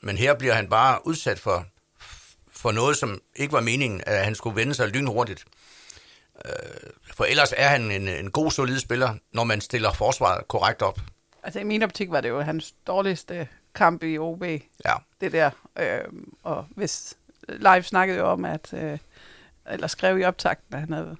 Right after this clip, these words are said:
Speaker 2: der var sket et eller andet til noget træning, hvor, og han var tvivlsom. Og det kunne jo godt være, at man skulle have startet med ham ude, men det, <laughs> det er jo nemt at sige her, øh,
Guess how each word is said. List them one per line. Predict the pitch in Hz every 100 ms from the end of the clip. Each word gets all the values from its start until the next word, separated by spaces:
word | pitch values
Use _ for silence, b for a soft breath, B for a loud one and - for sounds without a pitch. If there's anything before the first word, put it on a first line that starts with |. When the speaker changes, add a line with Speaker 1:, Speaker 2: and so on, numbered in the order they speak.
| -
Speaker 2:
der | 156
var | 160
sket | - 190
et |
eller | 185 180
andet | 175 185
til | 175 165
noget | 165 160
træning, | - 185 180 185
hvor, | 156 156 - b b b b
og | 165
han | 185
var | 185
tvivlsom. | - 214 208 170 175 - b b b b b b
Og | 170
det | -
kunne | -
jo | 180 -
godt | 202
være, | 202 196
at | 170
man | 156
skulle | - 170 156
have | 156 143 b b b b
startet | - 185 190
med | 185
ham | 175
ude, | 175 190
men | 180 165 175 -
det, | 180 180 -
<laughs> | -
det | 226
er |
jo | 226
nemt | 214 226
at | 208
sige | 233 220
her, | 214 196 190 175 160 156
øh, | 165